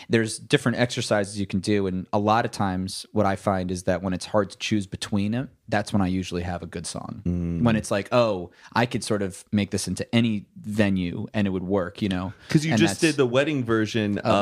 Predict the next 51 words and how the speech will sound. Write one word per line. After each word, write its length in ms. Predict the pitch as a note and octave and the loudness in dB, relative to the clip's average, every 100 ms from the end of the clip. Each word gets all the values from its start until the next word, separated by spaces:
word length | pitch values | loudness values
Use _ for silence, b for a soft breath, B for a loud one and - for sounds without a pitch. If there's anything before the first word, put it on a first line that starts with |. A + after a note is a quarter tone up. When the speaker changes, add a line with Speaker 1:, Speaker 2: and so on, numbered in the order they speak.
| G2+ | 4
Speaker 1:
I 80 | |
Speaker 2:
of 80 | G2 | 2
Speaker 1:
Choose 200 | G2 A2 | 2 -2
You. 200 | C3 B2+ - | -2 -4 -2
Speaker 2:
I 160 | A2 | -2
Choose 380 | G#2+ - A2 G2 | 0 0 0 2
You. 220 | A2 C#3 | 2 6
Speaker 1:
Yeah. 280 | C#3 A#2 F2+ | 6 4 0
So 160 | - D3 | -2 0
when 140 | C#3+ | 0
you 80 | C#3 | -2
have 120 | C#3+ | -2
a 40 | |
strong 440 | B2 - C3+ A#2 G#2+ | -4 -4 0 0 -2
song 300 | - C3+ C#3+ | -2 -2 0
like 140 | G2+ | -2
that, 160 | G2 F#2+ | -2 -4
you 80 | G2+ | -4
can 140 | G2+ | -6
sort 160 | - F2+ | -4 -4
of 80 | F2+ | -2
dress 320 | - G2+ - | 0 -2 0
it 80 | G#2 | -2
up 160 | G2 | -2
in 80 | F#2 | -4
different 280 | F#2 - - | -6 -6 -6
things, 380 | A#2 G2 - - | -4 -4 -4 0
you 40 | |
Speaker 2:
Which 100 | G2+ | 0
Speaker 1:
know? 60 | A2+ | 0
Speaker 2:
you 40 | |
did 260 | A2 G#2 E2+ | -2 -4 0
beautifully, 480 | G2+ A2 G2+ E2+ D#2+ | 2 4 2 -4 0
by 180 | B2 | 2
Speaker 1:
Oh, 80 | G2 C#2+ | 2 2
Speaker 2:
the 0 | |
way. 140 | B1+ | 0
Speaker 1:
thank 220 | A2+ A2 | 0 -2
you. 80 | G#2+ | 2
Speaker 2:
I 40 | G2 | 4
Speaker 1:
Well, 100 | G2+ | 4
that 180 | D3 G3 | 4 4
was 100 | A2 | 4
Speaker 2:
loved 80 | G2+ | 2
Speaker 1:
the, 100 | C#3+ | 0
Speaker 2:
it. 60 | |
Speaker 1:
originally 460 | C3+ E3 C3 B2 A2 | 2 2 0 -2 -2
how 160 | G#2+ G#2 | -2 -2
we 140 | F#2 | -2
wrote 280 | F2 G2 G#2+ | 0 0 0
it, 180 | B1+ - | -4 -16